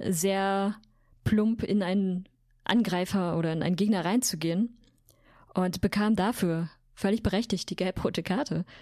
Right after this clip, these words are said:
und sorgte dann dafür, dass bei einem Stand von null zu null seine Mannschaft in der Unterzahl war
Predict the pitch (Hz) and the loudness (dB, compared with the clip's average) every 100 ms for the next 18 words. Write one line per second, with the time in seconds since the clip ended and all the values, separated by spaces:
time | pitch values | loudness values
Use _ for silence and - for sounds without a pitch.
0 | - - - - 196 - 202 180 240 - | -20 -20 -14 -2 -2 -2 -2 0 0 0
1 | 262 226 180 - 165 170 185 - 180 175 | 2 2 0 -2 -4 -2 -2 0 0 0
2 | 170 - - - 196 214 - 175 185 233 | -2 -2 -2 0 0 0 -2 0 2 0
3 | - 269 185 151 156 _ _ _ _ _ | 2 2 2 0 -4 _ _ _ _ _
4 | _ _ _ _ - 185 190 208 185 226 | _ _ _ _ -4 0 2 2 2 0
5 | 214 185 180 269 220 180 160 156 185 | 0 0 2 0 0 0 0 0 -2